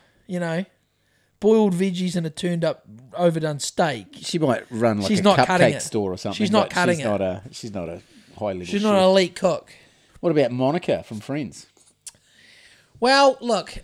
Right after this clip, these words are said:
Speaker 1: um, yeah, Monica has that side to her where she's, like, um, you know, super competitive, which I do like. Um,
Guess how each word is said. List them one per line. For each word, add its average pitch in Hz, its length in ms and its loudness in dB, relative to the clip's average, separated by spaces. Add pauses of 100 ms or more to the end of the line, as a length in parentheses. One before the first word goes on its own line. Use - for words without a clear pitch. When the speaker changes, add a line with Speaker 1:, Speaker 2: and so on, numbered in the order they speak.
(100)
Speaker 1:
um, 196 760 -2
yeah, 285 340 2
Monica 302 760 4
has 254 420 2
that 226 540 2
side 220 480 2
to 208 140 -2
her 196 140 0
where 185 200 0
she's, 175 360 -8
like, 165 280 -6
um, 143 500 -6
you 151 100 -12
know, 139 80 -8
super 180 480 0
competitive, 151 920 -14 (520)
which 285 200 4
I 269 120 8
do 247 280 4
like. 180 600 2 (400)
Um, 143 760 -6